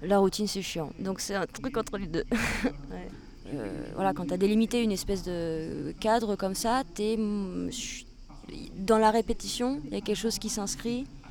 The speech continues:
et, euh, et qui se dit, je,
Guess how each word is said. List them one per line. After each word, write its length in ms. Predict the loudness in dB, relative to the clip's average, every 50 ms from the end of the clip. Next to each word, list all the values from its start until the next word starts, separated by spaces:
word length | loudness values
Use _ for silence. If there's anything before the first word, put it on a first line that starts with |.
| -14 -14 -12 -12 -12 -10 -8
et, 280 | -4 -2 0 0 2 2
euh, 380 | 2 2 0 0 -2 -2 -4 -6 -6 -8 -10 -10 -12 -12 -12 -6 -4
et 80 | -4 -2
qui 140 | -2 -2 0
se 140 | 2 2
dit, 420 | 2 2 2 2 4 4 4 2 -2 -8 -14 -16 -16 -18 -16 -14 -12 -12 -8 -6
je, 200 | -4 -4 -4 -6